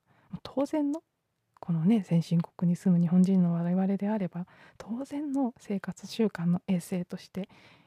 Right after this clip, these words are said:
やってますよね。それは別に新型コロナだけじゃなくて、いかなる感染症、風邪も含め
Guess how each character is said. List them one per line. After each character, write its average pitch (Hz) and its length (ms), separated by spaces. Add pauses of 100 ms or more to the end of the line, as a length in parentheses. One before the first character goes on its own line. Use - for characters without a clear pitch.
(220)
や 180 80
っ - 100
て 180 80
ま 165 140
す - 120
よ - 120
ね。 285 160 (340)
そ - 140
れ 339 100
は 403 80 (1040)
別 - 240
に 160 120 (120)
新 185 200
型 - 220
コ 254 100
ロ 269 80
ナ 196 120
だ 185 120
け 196 140
じ 196 80
ゃ 185 40
な 165 80
く - 140
て、 - 200 (300)
い 190 80
か 220 140
な 247 120
る 202 100
感 185 260
染 180 240
症、 185 220
風 - 260
邪 160 80
も 160 60
含 - 280
め 170 120